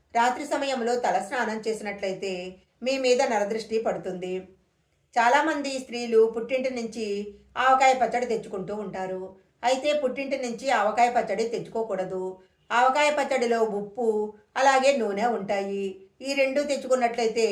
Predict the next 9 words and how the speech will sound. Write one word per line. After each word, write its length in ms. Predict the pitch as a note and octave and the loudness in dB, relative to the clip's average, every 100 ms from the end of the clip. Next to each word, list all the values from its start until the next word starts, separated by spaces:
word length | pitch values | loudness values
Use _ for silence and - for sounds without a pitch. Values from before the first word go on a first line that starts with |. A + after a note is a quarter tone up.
| G3+ | 0
పుట్టింటి 440 | G3+ B3+ C#4 C4 C4 | -6 -4 -2 2 4
వారికి 400 | B3+ A3+ A3 B3+ | 6 4 4 0
మెట్టింటి 420 | A#3 G3+ A#3 A#3 | 0 -2 -4 0
వారికి 360 | A#3 A3 - G#3 | 2 2 0 -4
కూడా 200 | F#3 F3+ A#3 | -2 0 0
మంచిది 360 | F3 E3 G#3+ | -4 -8 -6
కాదు. 340 | G#3 F3+ F3 F#3 F#3+ - _ _ _ _ - | -4 -4 -6 -10 -12 -18 _ _ _ _ -12
చింతపండు, 640 | B3 D4 D4 C4 A#3 A#3 A#3 A#3 | -2 0 2 2 4 4 4 4
పాలు, 540 | B3 A3 A#3 A3+ A3 | 2 4 4 4 4